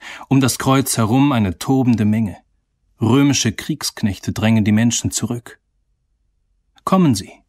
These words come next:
wir wollen uns zu dieser Menge schlagen. Wir wollen auch unterm Kreuz stehen." Sehen Sie ihn an, den Mann von Golgatha.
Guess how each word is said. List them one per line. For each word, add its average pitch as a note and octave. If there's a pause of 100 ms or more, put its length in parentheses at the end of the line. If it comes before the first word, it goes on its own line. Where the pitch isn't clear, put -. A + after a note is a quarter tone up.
(480)
wir A#2+
wollen F3
uns E3
zu -
dieser C#3+
Menge A2
schlagen. - (160)
Wir B2
wollen E3
auch B2+
unterm G2
Kreuz -
stehen." - (3000)
Sehen A#2
Sie A2+
ihn A2
an, F#2+ (1300)
den F#2
Mann F2
von F2
Golgatha. E2+